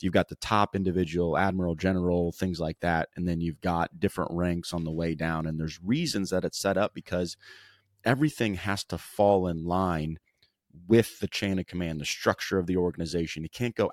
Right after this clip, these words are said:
out of it. Once you get out of it, you're becoming a freelancer, more or less. Okay, when people are outside really of their areas of influence, areas of responsibilities,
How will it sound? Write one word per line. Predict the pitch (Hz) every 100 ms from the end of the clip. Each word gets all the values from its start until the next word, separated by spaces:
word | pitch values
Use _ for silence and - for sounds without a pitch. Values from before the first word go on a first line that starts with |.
| 82
out | 98
of | 92
it. | 78
Once | 95 101
you | 101
get | 92
out | 95 117
of | 104
it, | 110
you're | 87
becoming | 82 95 98 92 87
a | 80
freelancer, | 76 - - 113 107 104 98 - 95
more | 90 87
or | 85
less. | 110 110 - - - - -
Okay, | - 110 104
when | 92 95 90
people | - - 123 104 92
are | 85 -
outside | 107 - - - 98 101 95 90 _ _ _ _ 98
really | 110 143 117 95
of | 92
their | 87 92 87 -
areas | 98 101 98 92 87 78
of | - 80 -
influence, | 110 107 - 104 101 95 -
areas | 95 98 95 87 80 -
of | 85 80
responsibilities, | - 87 92 87 80 87 101 101 101 98 92